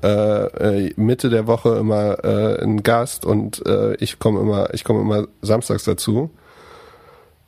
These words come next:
Ähm, aber ich würde als Gründerteam, äh, wirklich in die Augen gucken, ist man bereit, das irgendwie zehn Jahre zu machen,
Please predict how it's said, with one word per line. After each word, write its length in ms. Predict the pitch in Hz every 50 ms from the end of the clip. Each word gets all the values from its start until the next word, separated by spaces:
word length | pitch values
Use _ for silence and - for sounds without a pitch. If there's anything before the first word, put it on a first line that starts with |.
| _ - - -
Ähm, 720 | 101 101 104 104 104 104 101 104 101 104 101 104 104 101 - - - - - - - - - - - - - - - _
aber 1160 | - 107 98 101 98 98 98 101 98 98 101 98 98 98 98 98 98 98 98 98 98 101 - -
ich 440 | - 101 101 104 - - - 120 110
würde 680 | 117 117 117 123 131 135 135 131 127 123 123 123 - -
als 400 | - 98 98 98 - - - - -
Gründerteam, 1200 | - - - 131 135 143 143 135 139 135 127 - - - 127 123 127 127 127 127 127 127 127 - - _ _ _ _
äh, 160 | - - - - - - - - - _ _ _ _ _ _ _ _ _ _ _ _ _ _
wirklich 560 | - 135 135 - - 123 113 143 156 - 160 -
in 80 | 156
die 120 | 135 123 -
Augen 260 | - 120 139 147 139
gucken, 600 | - - 139 - - 135 135 131 135 135 131 - - - - - - - _
ist 200 | - 131 131 -
man 120 | 151 139 123
bereit, 360 | 127 120 120 120 123 123 -
das 120 | 120 120
irgendwie 300 | - 120 120 117 113 120
zehn 240 | 107 - - 135 123
Jahre 240 | 123 117 117 113 110
zu 140 | - - 113
machen, 460 | 110 120 135 - - 170 185 196 202